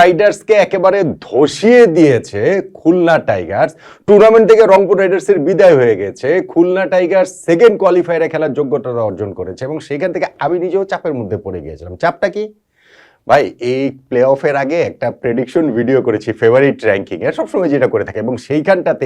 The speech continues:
এইবারের বিপিএল এর, এর আগের যে ফেভারিট র্যাঙ্কিং এর ভিডিওগুলো করেছিলাম, সেইখানটাতে প্লে অফের চারটা দল এবং বাদ পড়া তিনটা দলের প্রেডিকশন কতটা নিখুঁতভাবে মিলে গেছে, কতটা বেশিভাবে মিলে গেছে, সেই আলোচনা করছিলাম।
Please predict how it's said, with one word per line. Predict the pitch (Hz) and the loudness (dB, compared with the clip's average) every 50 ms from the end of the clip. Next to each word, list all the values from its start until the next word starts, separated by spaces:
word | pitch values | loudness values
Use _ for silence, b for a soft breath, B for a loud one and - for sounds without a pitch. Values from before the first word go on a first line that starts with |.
| 117 127 | -4 -2
এইবারের | 147 156 143 160 156 160 156 131 117 | -2 -2 -2 -2 -2 -2 -4 -4 -6
বিপিএল | 139 151 127 143 147 147 143 143 143 139 147 143 | -6 -6 -6 -6 -6 -4 -2 -2 -2 0 0 -2
এর, | 143 127 113 123 131 | -2 -4 -6 -6 -6
এর | 131 120 - - - 113 | -6 -8 -10 -10 -8 -8
আগের | 127 127 131 143 147 147 135 123 | -6 -6 -4 -4 -4 -4 -4 -4
যে | 131 127 123 - | -4 -4 -4 -4
ফেভারিট | 143 139 143 147 139 - 135 | -4 -4 -4 -6 -6 -8 -10
র্যাঙ্কিং | 127 127 127 135 127 139 | -10 -8 -8 -8 -6 -8
এর | 120 98 104 | -8 -8 -8
ভিডিওগুলো | 123 131 165 156 127 135 127 107 113 | -6 -6 -4 -4 -4 -6 -6 -6 -8
করেছিলাম, | 104 98 95 - 98 101 95 92 - | -10 -10 -12 -14 -14 -16 -16 -16 -14
সেইখানটাতে | 113 127 139 131 160 165 160 135 113 107 - - 110 123 139 135 b b b b b b b b b b b b b _ _ _ - | -12 -10 -8 -6 -6 -6 -6 -8 -10 -10 -10 -10 -8 -8 -8 -10 b b b b b b b b b b b b b _ _ _ 0
প্লে | 170 202 233 247 233 | 4 6 8 8 8
অফের | - 226 233 208 - - | 8 6 6 6 6 4
চারটা | 214 175 - - - 190 165 | 2 2 2 2 0 2 4
দল | 196 190 185 | 4 4 4
এবং | 175 175 156 131 123 | 4 2 0 2 2
বাদ | 143 160 - _ - | 2 2 0 _ 0
পড়া | 175 175 170 165 165 | 2 2 2 2 2
তিনটা | 165 160 156 147 165 165 151 151 | 2 0 2 2 0 -2 0 0
দলের | 160 165 165 160 - | 0 0 0 -2 -2
প্রেডিকশন | 156 151 147 160 156 - - - 143 113 98 92 - - | -2 0 0 0 -2 -2 -4 -2 -2 -2 -2 -4 -4 2
কতটা | 143 165 170 - - 208 208 - - 233 226 226 - - - - 113 113 113 | 2 2 4 4 6 4 6 6 6 6 8 8 6 4 0 -8 -8 -4 -2
নিখুঁতভাবে | 143 - - 233 269 269 220 170 165 170 165 180 175 156 160 | -2 2 4 6 6 6 6 4 6 4 4 4 4 2 2
মিলে | 156 143 139 113 104 | 2 2 2 0 0
গেছে, | 95 - - 101 90 - - | -4 -8 -10 -14 -10 -8 -6
কতটা | 143 143 - 175 180 139 180 180 - 175 - | -6 -2 0 0 2 2 2 0 2 2 2
বেশিভাবে | 131 - 127 147 185 214 220 202 196 196 175 165 | 2 2 2 2 4 4 4 6 4 2 2 2
মিলে | 151 135 117 110 | 2 0 0 -2
গেছে, | 104 95 - 98 87 - - | -4 -8 -10 -14 -16 -12 -8
সেই | 131 147 160 156 | -4 -2 0 0
আলোচনা | 160 156 - 160 143 135 107 95 | 0 0 -2 -4 -6 -6 -6 -8
করছিলাম। | 101 87 - - - 95 101 135 | -10 -12 -12 -14 -10 -6 -4 -4